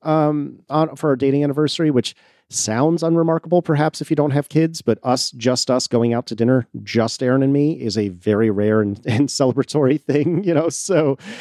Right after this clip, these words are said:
uh, we try to make the time to, uh, to make that happen. And, you know, we've married, it's gonna be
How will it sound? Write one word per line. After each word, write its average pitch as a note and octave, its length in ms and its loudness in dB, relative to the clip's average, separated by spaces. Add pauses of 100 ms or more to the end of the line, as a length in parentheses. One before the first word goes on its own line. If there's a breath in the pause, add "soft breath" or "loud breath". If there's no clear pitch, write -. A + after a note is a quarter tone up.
(180 loud breath)
uh, D#3 200 4
we E3 80 2
try E3 220 -2
to D3+ 60 0
make C3+ 180 0
the A#2 80 -12
time A#2+ 380 0
to, A2 300 0
uh, G2 220 -2 (360)
to B2 100 -4
make A2+ 160 0
that A2 120 0
happen. G#2 400 -2 (300 soft breath)
And, G3+ 200 -2
you A#3 60 -4
know, A3+ 80 2
we've A3+ 220 -2
married, F3+ 560 0
it's C#3 340 -4
gonna D3 180 0
be C3+ 240 0